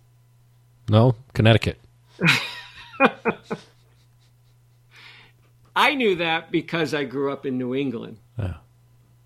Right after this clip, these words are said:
Speaker 2: But that's a good guess because Pennsylvania
Speaker 1: Yeah, there's a lot of action there.
Speaker 2: is, yeah, they, I think that's where they wrote the
Speaker 1: I think so. The,
Speaker 2: Constitution.
Speaker 1: yeah, the Constitutional Convention, wasn't that in Philadelphia?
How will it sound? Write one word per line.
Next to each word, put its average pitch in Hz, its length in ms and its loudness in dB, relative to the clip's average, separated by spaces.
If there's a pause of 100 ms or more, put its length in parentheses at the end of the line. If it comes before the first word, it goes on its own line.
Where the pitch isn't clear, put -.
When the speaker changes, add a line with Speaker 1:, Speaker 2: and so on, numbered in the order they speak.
(140)
Speaker 2:
But 165 160 0
that's 339 240 2
a 415 100 4
good 359 300 2
guess 330 460 0
because 208 640 -2
Pennsylvania 240 1040 0
Speaker 1:
Yeah, 101 60 -6 (140)
there's 113 140 -4
a 117 60 0
lot 127 160 6
of 113 40 6
action 113 340 4
there. 82 240 4
Speaker 2:
is, 214 220 2 (360)
yeah, 269 400 2
they, 180 460 4
I 208 100 4
think 330 180 2
that's - 220 0
where 254 120 0
they 196 160 4
wrote 139 560 0
the 165 140 -6
Speaker 1:
I 151 260 0
think 123 280 2
so. - 100 -2
The, 185 80 6
Speaker 2:
Constitution. 85 460 0
Speaker 1:
yeah, 107 220 2
the 82 100 -2
Constitutional 104 840 4
Convention, 107 560 4
wasn't 101 280 2
that 101 100 2
in 101 100 2
Philadelphia? 117 640 0